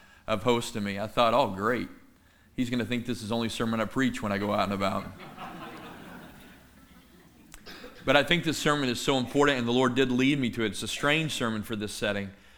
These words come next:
but I think it's a very important sermon for this setting because we get so sidetracked by being busy in ministry that we forget what ministry really is.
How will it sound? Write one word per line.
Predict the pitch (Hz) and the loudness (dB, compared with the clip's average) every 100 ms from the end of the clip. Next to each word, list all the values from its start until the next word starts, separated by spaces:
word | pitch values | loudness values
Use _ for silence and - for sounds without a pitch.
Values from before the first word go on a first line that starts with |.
| _ - | _ -6
but | 110 | -2
I | |
think | 120 127 | -2 -2
it's | 117 | -2
a | |
very | 123 | -2
important | 113 - 139 135 101 | -2 0 0 0 -2
sermon | - 104 101 | -4 -4 -4
for | 104 | -6
this | 98 95 | -6 -4
setting | 107 98 95 | -4 -4 -6
because | 101 110 | -6 -6
we | 117 | -4
get | 117 120 | -4 -4
so | - 123 | -4 -4
sidetracked | - 135 131 135 - 110 104 | 0 4 4 2 0 0 2
by | 107 | -2
being | 101 113 104 | -2 -4 -2
busy | 107 120 117 | -2 -2 -2
in | 104 107 | -4 -2
ministry | 135 131 - 110 - - - | -2 -4 -4 -6 -6 -12 -2
that | 123 | 0
we | 117 | 0
forget | 127 107 143 120 | -2 2 2 2
what | 123 | -2
ministry | 113 127 117 - 120 | 0 -2 -4 -2 0
really | 120 131 131 135 | 2 2 2 2
is. | 190 240 - | 2 -2 -10